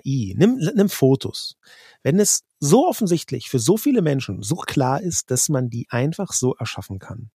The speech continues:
dann wird es zwar einige Zeit dauern, aber irgendwann ist noch im letzten Kopf angekommen, dass nicht jedes Foto, was man sieht und was man glaubt, das echt ist, auch wirklich echt ist, weil es ein Instrument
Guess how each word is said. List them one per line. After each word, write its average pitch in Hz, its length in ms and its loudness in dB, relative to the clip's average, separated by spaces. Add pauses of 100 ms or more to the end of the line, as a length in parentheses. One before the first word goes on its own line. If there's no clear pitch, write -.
(640)
dann 131 220 4
wird 214 100 8
es - 140 4
zwar 214 120 0
einige 156 280 0
Zeit 123 260 -2
dauern, 113 420 0
aber 131 200 -2 (100)
irgendwann 160 920 4
ist - 320 -6
noch 117 160 -4
im 113 120 -2
letzten 147 400 -4
Kopf - 540 -6 (360)
angekommen, 165 840 -2
dass 98 200 -2
nicht 220 400 4
jedes 170 240 4
Foto, 196 460 -2
was 143 200 -4
man 113 160 0
sieht 147 280 -2
und 135 120 -4
was 113 100 -6
man 104 140 -4
glaubt, 123 280 -2
das - 160 -8
echt 143 280 -4
ist, - 160 -6
auch - 180 -6
wirklich 123 460 -4
echt - 260 -8
ist, - 400 2 (240)
weil 139 160 4
es 160 140 4
ein 131 180 2
Instrument 127 680 2